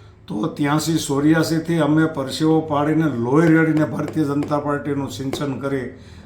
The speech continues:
અને ભારતીય જનતા પાર્ટીને અમે અપ કરી હોય, બેઠી કરી હોય, પરિવારમાં રહીને કામ કર્યું હોય,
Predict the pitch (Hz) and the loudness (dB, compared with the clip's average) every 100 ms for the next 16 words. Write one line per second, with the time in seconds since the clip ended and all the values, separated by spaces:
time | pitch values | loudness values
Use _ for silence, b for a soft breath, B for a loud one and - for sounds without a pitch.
0 | - 123 143 - 127 - 147 135 131 139 | -14 -4 -4 -2 -4 -2 -2 -2 -2 -4
1 | 135 135 127 139 135 131 131 135 131 120 | -2 -2 -2 -4 -4 -4 -4 -4 -6 -4
2 | 131 147 - 131 135 135 120 117 131 156 | -4 -4 -6 -4 0 0 -2 -4 -4 -6
3 | 143 - 135 131 131 123 123 131 143 139 | -6 -6 -4 -2 -4 -6 -6 -2 -2 -2
4 | 143 131 135 135 107 127 117 120 127 127 | -2 -4 -4 -6 -6 -6 -8 -10 -8 -8